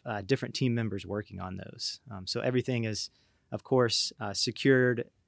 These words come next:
and access, uh, to where the team members editing the budgets and forecasts only have access to the specific property and specific accounts that they need to, uh, touch to complete their job. Um, there's n-, built-in notes functionality to communicate across teams,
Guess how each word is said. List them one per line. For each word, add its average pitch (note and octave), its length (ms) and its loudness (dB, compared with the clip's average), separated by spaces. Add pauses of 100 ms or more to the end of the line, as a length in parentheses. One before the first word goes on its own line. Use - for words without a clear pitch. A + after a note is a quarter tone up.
(140)
and G#2 400 -8
access, A2+ 720 0
uh, G2+ 160 -6
to G2+ 80 -6
where G#2+ 480 -4 (420)
the A#2 80 -2
team C3+ 200 2
members A2+ 260 2
editing B2 600 0
the A#2+ 80 -4
budgets A#2+ 340 2
and A#2+ 80 -6
forecasts B2 480 -2
only A2+ 180 -2
have A2 160 0
access A2+ 420 -2
to G#2 220 -2
the G#2 80 -10
specific - 500 -8
property D#3+ 460 4
and C#3+ 80 0
specific - 460 -8
accounts - 460 -4
that G#2 120 -10
they G2+ 120 -6
need G#2 240 -6
to, G2+ 340 -4 (440)
uh, G2 160 -6
touch - 280 0
to A#2+ 100 -4
complete A#2 320 -4
their G#2+ 140 -4
job. G#2+ 320 -6 (680)
Um, G#2+ 180 -4
there's G#2+ 160 -2
n-, A2 140 -4
built-in A#2 580 0
notes A#2 260 2
functionality A#2 800 0
to - 60 -18
communicate A#2 580 0
across A2 380 -2
teams, A2+ 560 -2